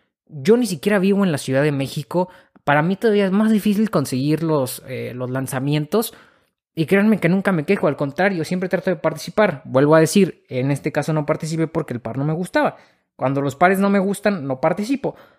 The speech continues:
Pero cuando de verdad sí, sí me gustan y sé que tengo el dinero, con mucho gusto, eh, le entro, ¿no? Yo les, yo les recomiendo a esas personas también que se quejaron, no se quejen, o sea, de verdad no se quejen. Siempre va a haber un pero. Siempre va a haber un pero en las dinámicas. Tenemos que entender a las tiendas, tenemos que entender a la marca.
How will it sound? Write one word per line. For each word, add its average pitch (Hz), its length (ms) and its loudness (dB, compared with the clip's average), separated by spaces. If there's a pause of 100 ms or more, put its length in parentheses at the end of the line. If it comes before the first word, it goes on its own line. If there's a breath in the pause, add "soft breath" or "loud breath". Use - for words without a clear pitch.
(160 soft breath)
Pero 151 200 4
cuando 160 280 4
de 156 80 6
verdad 160 280 4
sí, 208 480 0
sí 190 140 2
me 196 60 6
gustan 170 320 0
y 139 40 -2
sé 165 120 -4
que 185 80 0
tengo 185 200 2
el 185 80 0
dinero, 165 380 2
con 151 140 -2
mucho 156 260 -2
gusto, 143 460 0
eh, 120 240 -2
le 131 140 2
entro, 120 260 -2
¿no? 208 260 2 (680 soft breath)
Yo 208 180 2
les, 240 260 0
yo 233 160 0
les 294 80 0
recomiendo 202 420 -4
a 208 40 0
esas 196 140 -8
personas 185 420 -6
también 160 240 -2
que - 100 -14
se - 160 -10
quejaron, 170 400 -2
no 214 160 0
se 233 180 0
quejen, 196 440 2
o 135 100 -4
sea, 175 340 4
de 165 120 4
verdad 175 200 0
no 220 120 -4
se - 160 -6
quejen. 185 280 -6
Siempre 226 360 2
va 226 80 6
a - 20 6
haber 220 160 2
un 214 140 -2
pero. 190 320 0 (400 soft breath)
Siempre 247 340 2
va 254 80 6
a - 40 4
haber 240 120 2
un 226 80 -2
pero 208 180 0
en 214 60 0
las 185 140 0
dinámicas. 165 560 -2
Tenemos 202 240 -4
que - 80 -2
entender 190 340 2
a 180 60 4
las 139 180 0
tiendas, 143 420 -2
tenemos 190 300 -2
que - 80 -4
entender 175 360 0
a 165 40 2
la 147 140 0
marca. 131 500 -4